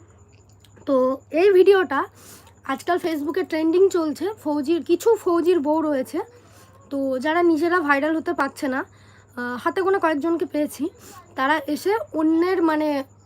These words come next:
অন্য ফৌজির বউদের নিয়ে বদনাম করছে। অবশ্য কেউ কারোর নাম নিয়ে না। তো আমি যেহেতু একজন ফৌজির বউ,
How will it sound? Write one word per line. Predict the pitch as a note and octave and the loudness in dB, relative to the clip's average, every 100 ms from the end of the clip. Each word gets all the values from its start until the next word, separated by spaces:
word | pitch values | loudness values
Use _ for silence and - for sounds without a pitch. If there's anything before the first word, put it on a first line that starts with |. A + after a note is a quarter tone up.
| - | 0
অন্য | F4+ G4+ A4+ | 6 6 6
ফৌজির | G4 F#4 E4 F#4 | 4 4 4 4
বউদের | D4+ D#4+ D#4+ | 4 0 2
নিয়ে | E4+ F#4+ | 2 2
বদনাম | F#4+ B3+ C4 B3 | 2 2 0 -4
করছে। | A3+ G#3+ - G#3+ - - | -6 -8 -10 -16 -16 -6
অবশ্য | C4+ E4+ G#4 | -4 -2 -2
কেউ | G4+ G4 | 0 2
কারোর | F#4+ F#4 | 2 4
নাম | F4+ D4 D#4+ | 2 2 2
নিয়ে | D#4+ | 2
না। | C#4 C4 - - - - - | 0 -4 -8 -18 -20 -20 -8
তো | B4+ C#5+ | -8 -6
আমি | D4 E4 | -4 0
যেহেতু | G4+ G#4+ G#4+ | 2 2 0
একজন | F4 G4 G4+ | 0 0 0
ফৌজির | F4 D#4 F4 | 0 0 0
বউ, | C#4 | 0